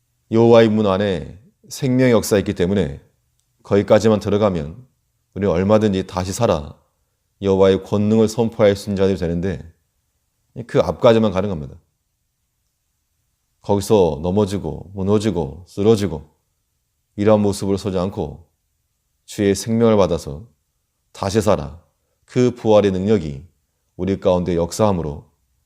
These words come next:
우리가 다시, 다시 뛰고 또 믿음으로 다시 행하며 다시 사랑하고 다시 사명을 감당할 수 있는 우리가 되어야 됩니다. 하나님께서는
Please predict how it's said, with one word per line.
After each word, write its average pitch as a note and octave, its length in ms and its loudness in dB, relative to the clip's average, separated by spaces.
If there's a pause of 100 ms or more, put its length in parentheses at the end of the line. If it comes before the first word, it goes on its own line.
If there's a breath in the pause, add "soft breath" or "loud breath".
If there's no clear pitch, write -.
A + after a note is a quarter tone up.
(520)
우리가 F#2 260 0
다시, F2+ 420 -6
다시 F#2+ 280 -2
뛰고 D2+ 460 -4 (760)
또 F2+ 460 -2
믿음으로 G2 360 0
다시 F#2+ 300 -2
행하며 F2 460 -2 (880)
다시 G2 240 -2
사랑하고 G2 600 -2 (800)
다시 F2+ 180 -4
사명을 G#2 500 0
감당할 F2 400 -4
수 - 120 -14
있는 E2+ 400 -8 (120)
우리가 D#2+ 340 -4
되어야 E2 160 -6
됩니다. C#2+ 280 -10 (2250 soft breath)
하나님께서는 G2 880 0